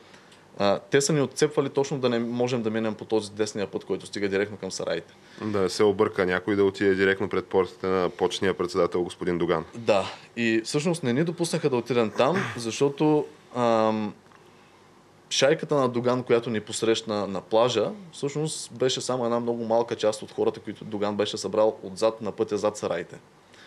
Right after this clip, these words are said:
Speaker 1: А, и ако не бяха пуснали да отидем там, щеше да стане наистина зле положението. В смисъл, щеше да с-, да ескалира ситуацията и да се стигне до... а,
Speaker 2: Физически сблъсъци.
Speaker 1: Да,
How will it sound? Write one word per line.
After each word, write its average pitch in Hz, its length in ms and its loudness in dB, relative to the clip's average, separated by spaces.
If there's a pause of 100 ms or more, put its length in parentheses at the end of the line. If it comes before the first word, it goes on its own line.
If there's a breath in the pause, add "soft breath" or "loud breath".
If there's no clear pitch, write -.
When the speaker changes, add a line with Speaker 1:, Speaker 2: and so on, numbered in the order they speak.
(420 loud breath)
Speaker 1:
А, 101 220 2
и 101 140 2
ако 98 160 0
не 90 80 -2
бяха 131 220 2
пуснали 143 320 -2
да 107 80 4
отидем 101 320 -2
там, 120 420 -2
щеше 120 300 -4
да 104 80 -6
стане 117 240 -2
наистина 110 580 -2 (180)
зле 101 240 -2
положението. - 600 -10
В - 40 -20
смисъл, 107 460 -4 (580 loud breath)
щеше 120 280 0
да 113 160 0
с-, - 240 -8
да 104 480 0
ескалира 101 380 2
ситуацията 95 540 -4
и 101 40 -2
да 98 120 -2
се 98 100 -8
стигне 95 340 -6
до... 92 300 -4 (640 loud breath)
а, 85 460 -2 (840)
Speaker 2:
Физически 92 500 -6
сблъсъци. 76 440 -8
Speaker 1:
Да, - 200 -2